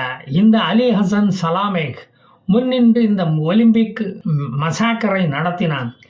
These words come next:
அதனால் இந்த ரெட் பிரின்ஸ் உலகில் உயிர் வாழும் தகுதியை இழந்தான். இந்த படுகொலையை நடத்த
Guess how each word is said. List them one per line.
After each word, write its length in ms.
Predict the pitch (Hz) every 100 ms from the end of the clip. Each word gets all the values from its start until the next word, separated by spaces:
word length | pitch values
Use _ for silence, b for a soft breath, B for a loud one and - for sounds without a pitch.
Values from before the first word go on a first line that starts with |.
| b b b b
அதனால் 520 | 165 233 247 254 240
இந்த 220 | 220 196
ரெட் 300 | 165 220 220
பிரின்ஸ் 320 | 240 226 190
உலகில் 540 | 180 180 208 196 180 156
உயிர் 300 | 147 190 220
வாழும் 380 | 202 180 170 151
தகுதியை 560 | 165 208 190 151 196
இழந்தான். 760 | 190 247 262 247 240 233 - -
இந்த 300 | - 240 254
படுகொலையை 640 | 220 208 214 269 269 254 240
நடத்த 600 | 220 220 214 208 160